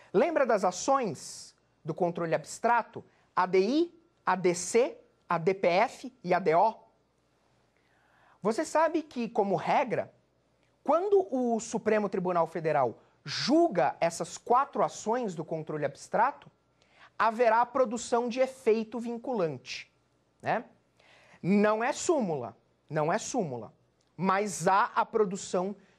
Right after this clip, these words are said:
de efeito vinculante. Se o direito do autor estiver embasado num julgamento do Supremo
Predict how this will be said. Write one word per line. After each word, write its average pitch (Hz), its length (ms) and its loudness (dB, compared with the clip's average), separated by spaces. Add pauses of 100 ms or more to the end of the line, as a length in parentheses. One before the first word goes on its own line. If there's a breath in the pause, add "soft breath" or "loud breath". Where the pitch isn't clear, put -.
de 170 180 -2
efeito 196 400 -2
vinculante. 185 920 -8 (1600 soft breath)
Se - 200 2
o 349 60 6
direito 359 440 2
do 294 160 2
autor 226 720 2 (540 soft breath)
estiver 240 500 0
embasado 185 1000 0 (480 soft breath)
num 226 300 2
julgamento 220 760 0
do 220 140 -6
Supremo 151 640 -4